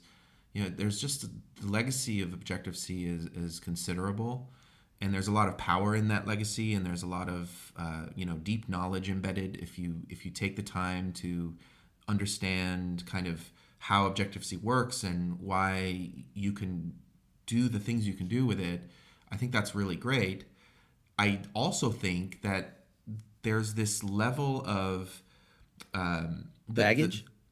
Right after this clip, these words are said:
Speaker 1: Yeah, and I don't wanna call it baggage. I wanna call it control. I think the thing is that you can do everything in a way that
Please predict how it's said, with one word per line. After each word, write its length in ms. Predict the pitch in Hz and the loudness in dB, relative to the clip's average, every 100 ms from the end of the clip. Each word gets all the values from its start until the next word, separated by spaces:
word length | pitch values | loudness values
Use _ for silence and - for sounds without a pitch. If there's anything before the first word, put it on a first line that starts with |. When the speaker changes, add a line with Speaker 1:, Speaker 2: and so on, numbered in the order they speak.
| _ - | _ 2
Speaker 1:
Yeah, 280 | 226 214 | 6 8
and 120 | 190 175 | 6 0
I 220 | - - | -8 -6
don't 100 | 196 | -4
wanna 180 | 208 240 | -2 0
call 220 | 214 208 | 6 6
it 80 | 143 | 8
baggage. 320 | 127 104 104 | 6 6 4
I 120 | - | 2
wanna 200 | 147 180 | 2 2
call 300 | 180 165 156 | 0 2 2
it 140 | 151 139 | 2 0
control. 800 | 131 127 - 156 120 98 98 - - - - - | -2 -2 2 2 2 0 -4 -10 -20 -20 -20 -4
I 100 | - | 0
think 240 | 127 180 190 | 2 0 -2
the 80 | 170 | -2
thing 220 | 160 165 | 0 2
is 180 | 156 123 | 2 2
that 380 | 117 104 - - - - - _ _ - | 2 2 -2 -18 -20 -20 -20 _ _ -6
you 380 | 110 107 131 139 | -2 2 2 0
can 440 | - 156 156 135 | 0 0 2 2
do 540 | 127 131 113 107 104 - - _ | 4 4 4 2 0 -6 -20 _
everything 680 | 117 127 143 139 135 127 120 | -2 0 0 0 2 2 2
in 200 | - 110 | 0 2
a 60 | 104 | 2
way 500 | 104 104 101 98 78 | 4 4 4 2 0
that 500 | 92 95 92 - | -2 0 -2 -4